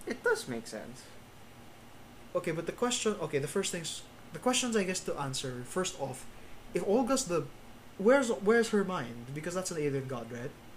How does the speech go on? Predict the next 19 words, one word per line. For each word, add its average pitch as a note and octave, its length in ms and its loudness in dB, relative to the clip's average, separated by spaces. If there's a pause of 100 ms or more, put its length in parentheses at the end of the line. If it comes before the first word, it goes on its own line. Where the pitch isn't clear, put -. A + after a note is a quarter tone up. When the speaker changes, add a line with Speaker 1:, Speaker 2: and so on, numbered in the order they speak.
(380)
Speaker 2:
Is F3 80 4
she G#3+ 100 4
Speaker 1:
Hmm. G#3 60 4
Speaker 2:
the G#3+ 60 4
priestess G#3 400 2
like G3 120 0
everyone F3+ 300 -2
thinks? - 560 -6
Or C#3+ 40 2
Speaker 1:
Everyone F#3 320 6
Speaker 2:
is E3+ 60 4
the D3+ 40 4
priestess - 0 -
Speaker 1:
thinks C#3+ 40 4
it's - 80 0
the C3+ 100 0 (120)
Speaker 2:
something E3+ 80 -2
Speaker 1:
priest- E3 200 -2
Speaker 2:
else? - 460 -4